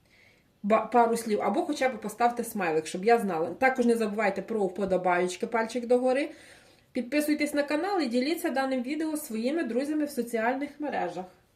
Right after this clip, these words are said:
Зараз буду показувати, що ще буду робити. Так.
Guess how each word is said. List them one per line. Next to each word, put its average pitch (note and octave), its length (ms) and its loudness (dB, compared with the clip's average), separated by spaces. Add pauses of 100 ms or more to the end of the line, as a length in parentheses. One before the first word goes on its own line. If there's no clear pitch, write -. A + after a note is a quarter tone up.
(380)
Зараз A#3+ 280 8
буду A#3 200 -2
показувати, D4 400 -2
що - 140 -2
ще - 160 -2
буду D#3+ 240 0
робити. - 380 -6 (1800)
Так. - 100 -16